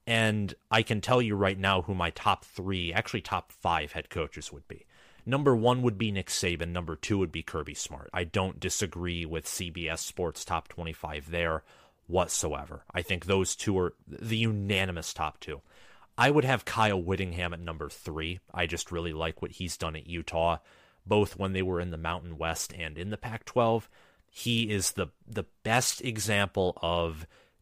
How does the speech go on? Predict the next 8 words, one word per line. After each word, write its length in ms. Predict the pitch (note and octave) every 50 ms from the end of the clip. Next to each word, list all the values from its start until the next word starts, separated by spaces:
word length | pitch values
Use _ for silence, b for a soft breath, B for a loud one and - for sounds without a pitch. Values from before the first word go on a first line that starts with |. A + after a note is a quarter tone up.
| G#2
do 220 | F#2+ A2 G#2+ G2+ F#2
more 520 | F2+ E2+ F2 F2+ F#2+ F#2 G#2 A2 G#2+ G#2+
with 280 | G2+ F#2+ F#2 - - F#2+
less 360 | F#2 F#2+ F#2 F2+ - - -
head 240 | - F#2+ F2+ F2 -
coach. 600 | - - G#2 A2+ D3 F3 - - - - - b b b b b b b -
And 160 | A2+ G#2 G2+ -
unlike 640 | A2+ A2+ B2 C3 A#2+ A#2 A2+ A2+ A2+ A2 - - -